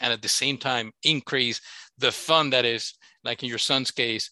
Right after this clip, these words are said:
to try new products and perhaps e-, eat a cherry without having to worry about the seed right in the middle of it. So, uh,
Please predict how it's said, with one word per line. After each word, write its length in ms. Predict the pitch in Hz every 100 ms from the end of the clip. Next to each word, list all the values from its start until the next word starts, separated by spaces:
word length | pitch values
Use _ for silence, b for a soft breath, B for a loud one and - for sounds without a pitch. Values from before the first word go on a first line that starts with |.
| B B -
to 80 |
try 360 | 120 - 135 135
new 140 | 131
products 520 | 131 131 113 120 - 143
and 120 | 135
perhaps 320 | 135 151 -
e-, 160 | 147 151
eat 100 | 147
a 80 | 139
cherry 320 | - 147 143
without 300 | 131 123 127
having 240 | 127 127 113
to 260 | 127 113 - B B -
worry 200 | 135 123
about 240 | 117 113
the 60 | 110
seed 260 | - 123
right 160 | 120 113
in 60 |
the 60 | 107
middle 200 | 113 92
of 80 | 90
it. 100 | -
So, 240 | 98 98
uh, 320 | 107 104 104